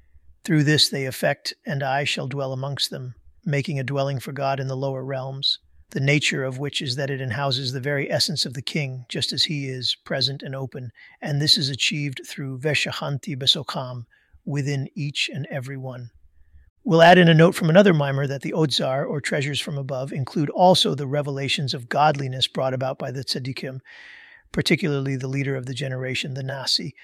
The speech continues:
Despite ascending to higher and higher, the Nasi does not abandon his duty to his community. He embodies the role of a shepherd,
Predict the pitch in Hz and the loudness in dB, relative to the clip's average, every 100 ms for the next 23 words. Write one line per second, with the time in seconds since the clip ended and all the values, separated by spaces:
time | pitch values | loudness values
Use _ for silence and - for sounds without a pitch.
0 | - - _ - 151 - - 202 104 - | -20 -20 _ -2 2 4 8 8 8 6
1 | - 185 165 151 131 - 156 151 139 131 | 6 6 4 2 -2 0 2 2 0 -2
2 | - 190 185 135 135 143 156 165 - 156 | 2 6 6 4 0 0 4 6 6 4
3 | 143 131 151 147 135 151 165 170 151 135 | 0 -2 -2 -2 -2 -2 0 0 0 0
4 | 131 127 160 160 151 139 147 - 139 170 | -2 -2 0 0 -2 -2 -2 -2 -2 0
5 | 165 131 127 - - _ - - - - | -2 -4 -10 -16 -20 _ -20 -20 -18 -4
6 | 160 147 143 151 147 131 135 147 170 175 | -2 2 2 2 2 -2 0 4 6 6
7 | 156 143 - - 185 - 135 123 | 2 -2 -2 2 2 2 -4 -10